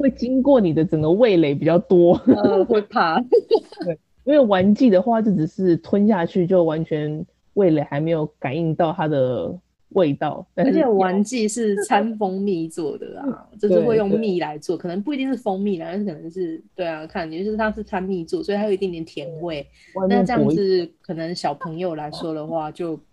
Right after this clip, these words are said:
Speaker 2: 比较容易接受那个口味吧。
Speaker 1: 没错。
Speaker 2: 嗯。
Speaker 1: 所以就是，呃，大家可以就是看一下怎么样，自己能够以自己能够接受的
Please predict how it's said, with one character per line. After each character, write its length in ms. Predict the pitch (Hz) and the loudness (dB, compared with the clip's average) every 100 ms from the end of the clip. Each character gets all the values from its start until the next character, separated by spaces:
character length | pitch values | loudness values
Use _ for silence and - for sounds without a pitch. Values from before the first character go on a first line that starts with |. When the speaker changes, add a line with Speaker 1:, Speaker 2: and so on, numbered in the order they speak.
| _ _ | _ _
Speaker 2:
比 80 | - | -10
较 240 | 156 208 196 | -2 0 0
容 240 | 156 156 | -4 -8
易 120 | 185 | -8
接 300 | 175 165 160 | -6 -4 -4
受 240 | 160 165 147 | -4 -10 -10
那 120 | 151 | -12
个 80 | 143 | -14
口 220 | - 113 | -12 -10
味 220 | 117 - | -10 -10
吧。 320 | - - - 208 - | -16 -20 -20 -20 -12
Speaker 1:
没 220 | 160 151 | -8 -8
错。 440 | - 160 147 151 - - - | -8 -6 -6 -6 -12 -20 -16
Speaker 2:
嗯。 500 | 165 156 160 170 185 208 _ _ | -14 -12 -14 -16 -18 -20 _ _
Speaker 1:
所 100 | - | -20
以 60 | - _ _ _ | -20 _ _ _
就 100 | 175 | -8
是， 460 | 175 165 156 147 - _ _ - | -6 -6 -6 -8 -12 _ _ -10
呃， 140 | 160 147 | -10 -8
大 160 | - 160 | -8 -8
家 160 | 202 151 | -6 -8
可 160 | - | -8
以 100 | 135 | -10
就 140 | 135 147 | -8 -10
是 80 | 147 | -10
看 240 | - 143 | -10 -10
一 40 | 151 | -8
下 180 | 139 | -10
怎 160 | 131 - | -10 -12
么 120 | 98 | -8
样， 220 | 147 120 143 - | -8 -8 -12 -14
自 80 | |
己 120 | 160 120 | -12 -10
能 180 | 123 143 | -8 -6
够 180 | 139 | -6
以 160 | - 135 _ | -6 -8 _
自 80 | - | -6
己 100 | 165 | -6
能 140 | 139 147 | -4 -6
够 100 | 156 | -8
接 260 | - 151 | -6 -6
受 200 | 170 | -4
的 60 | 151 | -6